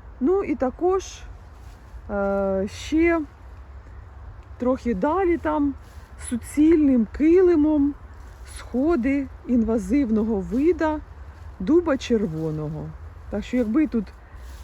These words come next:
не косили восени спеціальними машинами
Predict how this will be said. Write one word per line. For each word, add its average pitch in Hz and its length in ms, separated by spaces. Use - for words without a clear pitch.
не 240 260
косили 196 920
восени 196 680
спеціальними 202 800
машинами 180 800